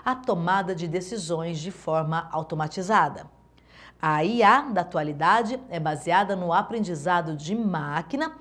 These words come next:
baseado na estatística, mas com suposições diferentes, porque seus objetivos são diferentes.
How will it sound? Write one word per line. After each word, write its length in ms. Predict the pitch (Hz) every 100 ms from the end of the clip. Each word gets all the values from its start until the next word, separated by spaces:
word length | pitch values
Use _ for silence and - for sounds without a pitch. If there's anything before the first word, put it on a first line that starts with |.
| - -
baseado 600 | 165 185 165 175 165 160 160
na 100 | 156
estatística, 960 | 151 151 139 - 262 262 285 294 311 302 - - -
mas 500 | 311 339 320 311 302
com 180 | - 330
suposições 800 | 302 330 339 285 285 - 339 311
diferentes, 800 | 285 - 247 196 170 156 151 - _
porque 380 | - 156 - 156
seus 260 | - 156 151
objetivos 920 | 156 220 302 - 311 330 381 - - _ _ _ _ -
são 200 | - 330
diferentes. 840 | 285 294 330 247 226 233 - -